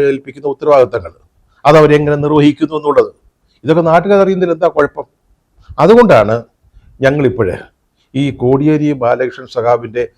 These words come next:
അനുസ്മരണ സമ്മേളനത്തിൽ ഈ പെൺ പ്രതിരോധം പരിപാടി നടത്തിയതും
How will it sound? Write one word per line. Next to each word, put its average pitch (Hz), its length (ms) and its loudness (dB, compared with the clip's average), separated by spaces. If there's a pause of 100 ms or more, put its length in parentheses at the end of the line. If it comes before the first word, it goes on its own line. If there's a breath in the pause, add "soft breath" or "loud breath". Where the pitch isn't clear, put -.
(260)
അനുസ്മരണ 127 540 -4 (200)
സമ്മേളനത്തിൽ 104 540 -8 (920)
ഈ 123 40 -2 (100)
പെൺ 123 140 0 (140)
പ്രതിരോധം 135 600 4
പരിപാടി 110 420 -2
നടത്തിയതും 113 440 -10